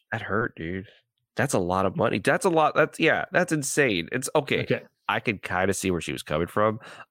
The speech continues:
Speaker 1: but you're right. At the same time, when they saw Mulan come out,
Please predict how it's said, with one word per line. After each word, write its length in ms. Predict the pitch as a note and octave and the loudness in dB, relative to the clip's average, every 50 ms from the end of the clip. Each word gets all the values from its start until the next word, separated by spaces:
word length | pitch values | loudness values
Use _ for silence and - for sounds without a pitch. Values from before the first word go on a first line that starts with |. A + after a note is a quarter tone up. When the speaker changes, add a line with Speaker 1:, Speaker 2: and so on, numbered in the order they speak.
| - | -2
Speaker 1:
but 160 | - G2+ - - | -2 -2 0 -2
you're 260 | - C#2 F2 F#2+ F#2+ F#2 | -6 -6 -2 0 0 2
right. 220 | F2+ E2 D#2 - - | 2 0 0 0 0
At 160 | - G#2 G2+ | -2 -2 0
the 100 | G#2+ G2+ | 0 -2
same 480 | - - - A2 G#2+ A#2 C3 C#3 C#3 C3 | -2 -2 -2 0 2 2 2 2 0 -2
time, 360 | - C3 A#2 G#2+ F#2+ E2+ E2+ | -2 0 0 0 0 0 -2
when 100 | F#2 F#2 | 0 0
they 120 | F#2+ F#2+ | 0 0
saw 240 | - - C3 B2 B2+ | 0 0 0 0 2
Mulan 520 | A#2+ A#2+ A#2 A2 A2 A2 G#2+ A2 A2 G#2 | 2 2 4 4 4 4 4 2 2 0
come 200 | - - F#2 F2 | -2 -4 -4 -2
out, 240 | D#2+ C#2+ B1 G1+ - | -2 -2 -2 -4 -6